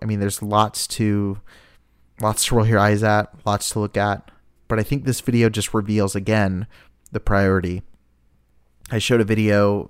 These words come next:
uh, just recently of Wilkerson's statement on the arrest that happened at Faith Baptist. Same thing, deflection. Sure, Wilkerson's more polite about it, but it's the same thing.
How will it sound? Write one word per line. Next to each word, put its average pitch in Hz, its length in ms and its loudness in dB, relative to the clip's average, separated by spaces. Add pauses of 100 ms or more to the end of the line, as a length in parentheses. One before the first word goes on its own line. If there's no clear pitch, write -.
uh, 101 200 -8
just - 320 -14
recently 101 460 -8
of - 220 -10
Wilkerson's 104 640 -4
statement - 720 -6 (100)
on 98 200 -8
the 95 100 -8
arrest 95 240 -8
that 90 80 -12
happened 98 280 -8
at - 60 -12
Faith 104 220 -8
Baptist. 107 320 -8
Same 123 160 -4
thing, 123 260 -6
deflection. 104 640 -6 (1000)
Sure, 123 540 0
Wilkerson's 113 520 -4
more 107 140 0
polite 113 240 0
about 101 160 -2
it, - 140 -6
but 101 80 -8
it's - 160 -12
the 107 80 -10
same 117 340 -4
thing. 98 460 -6